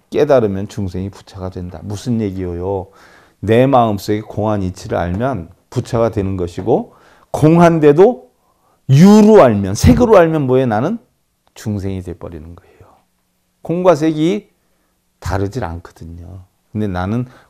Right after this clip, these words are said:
공으로 내 마음에 남겨놓느냐? 그러면 부처가 되는 것이고, 색으로 남겨놓느냐 하면 결국 뭐예요? 중생이 되는 것이에요. 그러니까 바로 이 네 가지 상 때문에 결국 나는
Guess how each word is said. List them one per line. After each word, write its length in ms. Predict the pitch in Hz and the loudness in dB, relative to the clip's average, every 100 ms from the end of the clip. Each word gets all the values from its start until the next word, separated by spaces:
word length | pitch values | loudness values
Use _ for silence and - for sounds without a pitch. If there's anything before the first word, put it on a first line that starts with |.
| - | -14
공으로 500 | - 110 110 113 143 | -4 -2 0 -2 -2
내 140 | 113 | -2
마음에 440 | 101 95 92 113 120 | -4 -4 -4 -4 -6
남겨놓느냐? 880 | 87 92 104 95 85 85 98 87 85 | -6 -6 -6 -8 -10 -8 -8 -10 -12
그러면 300 | 87 107 107 _ | -14 -14 -16 _
부처가 320 | 98 - 92 | -20 -14 -14
되는 240 | 92 90 | -12 -12
것이고, 420 | 85 - - 131 - _ | -12 -14 -10 -10 -12 _
색으로 460 | _ - 190 185 170 | _ -6 -4 -4 -6
남겨놓느냐 640 | 147 101 95 95 87 92 | -6 -6 -6 -6 -8 -10
하면 300 | 113 98 110 | -12 -12 -10
결국 280 | 123 92 98 | -10 -10 -10
뭐예요? 200 | 87 120 _ _ | -10 -12 _ _
중생이 500 | - - 90 85 101 | -20 -14 -12 -12 -16
되는 240 | 98 90 87 | -20 -20 -20
것이에요. 300 | 87 _ _ _ _ _ _ _ _ _ _ _ _ - | -20 _ _ _ _ _ _ _ _ _ _ _ _ -10
그러니까 480 | 104 90 98 95 - _ _ _ _ _ _ | -8 -6 -6 -8 -10 _ _ _ _ _ _
바로 380 | 127 143 175 | 2 6 6
이 140 | 135 110 | 6 4
네 220 | 135 165 | 6 6
가지 300 | 180 175 170 | 6 6 2
상 280 | 170 160 151 | -4 -6 -4
때문에 280 | 147 143 135 | -4 -4 -2
결국 300 | 123 123 120 | -2 -2 -2
나는 480 | 98 123 202 254 | -2 0 0 -4